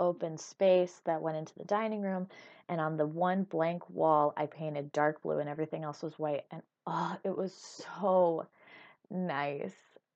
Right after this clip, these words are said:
Oh, it was so nice, and it just brings such a good ener-, like, good vibe and energy to me, and I wanna bring that back. So I want something navy blue,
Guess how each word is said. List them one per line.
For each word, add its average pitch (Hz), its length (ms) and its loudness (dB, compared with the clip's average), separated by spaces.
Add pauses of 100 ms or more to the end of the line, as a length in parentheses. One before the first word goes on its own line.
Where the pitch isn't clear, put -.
(120)
Oh, 240 260 4
it 208 120 0
was 208 120 -2
so 220 480 2
nice, 180 460 -2
and 190 100 0
it 190 120 2
just 185 180 -2
brings 180 220 -2
such - 360 -2
a - 60 -2
good 185 200 2
ener-, 180 260 -4 (180)
like, - 220 -2
good 185 200 -2
vibe 214 280 4
and - 120 -2
energy 202 360 0
to 190 140 -12
me, 170 100 -6
and 170 100 -6
I 170 80 -6
wanna 180 420 0
bring 180 220 -2
that 160 200 -12
back. 170 420 0 (1080)
So 180 200 6
I 180 160 4
want 196 360 4
something 165 460 -2
navy 170 320 0
blue, 151 420 2